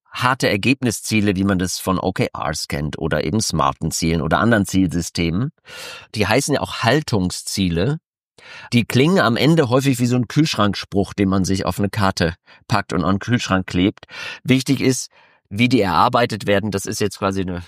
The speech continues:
ein ganzes Methodenset. Das würde den Rahmen ein bisschen sprengen, aber die Kurzversion ist, es muss mich emotional berühren in einer Hinzu-Motivation und das erreiche ich am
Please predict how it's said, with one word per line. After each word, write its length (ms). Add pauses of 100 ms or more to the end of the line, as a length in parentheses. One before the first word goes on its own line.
(160)
ein 80
ganzes 320
Methodenset. 720
Das 140
würde 180
den 160
Rahmen 240
ein 40
bisschen 260
sprengen, 440
aber 200 (200)
die 160
Kurzversion 720
ist, 320 (320)
es 200
muss 400
mich 260
emotional 800 (120)
berühren 1040 (140)
in 180
einer 240
Hinzu-Motivation 1500
und 260 (640)
das 360
erreiche 440
ich 80
am 180